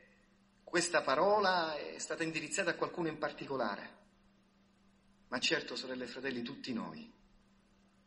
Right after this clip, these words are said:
tutti noi facciamo la nostra. Non vacilli il cuore, non sia rattristata l'anima nostra, non un uomo, Dio ci ha detto,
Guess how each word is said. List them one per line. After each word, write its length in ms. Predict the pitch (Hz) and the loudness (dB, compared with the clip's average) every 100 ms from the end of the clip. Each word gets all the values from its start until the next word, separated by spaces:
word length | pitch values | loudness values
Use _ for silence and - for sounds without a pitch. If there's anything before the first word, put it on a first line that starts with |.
| _ _ _ _ _ _ _ _ _ _ _ - | _ _ _ _ _ _ _ _ _ _ _ -20
tutti 300 | - - 101 | -16 -10 -8
noi 260 | 90 82 - _ _ _ _ _ _ _ _ _ _ _ | -8 -12 -20 _ _ _ _ _ _ _ _ _ _ _
facciamo 340 | 107 127 113 | -8 -6 -6
la 80 | 104 | -6
nostra. 400 | 92 - - - - _ _ _ _ _ _ _ _ - | -8 -8 -8 -12 -20 _ _ _ _ _ _ _ _ -6
Non 280 | 127 135 135 | -4 -4 -4
vacilli 440 | 127 165 147 127 | -2 -4 -4 -8
il 120 | 113 | -8
cuore, 440 | - 127 147 151 - _ _ _ _ _ _ _ | -6 -6 -6 -10 -16 _ _ _ _ _ _ _
non 180 | 120 123 | -8 -6
sia 220 | - 139 | -6 -6
rattristata 580 | 131 123 120 117 127 120 | -8 -10 -10 -6 -4 -4
l'anima 280 | 120 117 110 | -4 -4 -4
nostra, 540 | 120 131 - 135 135 - _ _ _ _ _ _ | -4 -4 -6 -8 -12 -16 _ _ _ _ _ _
non 180 | 110 123 | -4 -2
un 100 | 123 | 0
uomo, 280 | 113 101 101 | -2 -4 -4
Dio 180 | 123 | -4
ci 140 | 117 117 | -2 -4
ha 40 | |
detto, 380 | 113 85 - | -6 -12 -14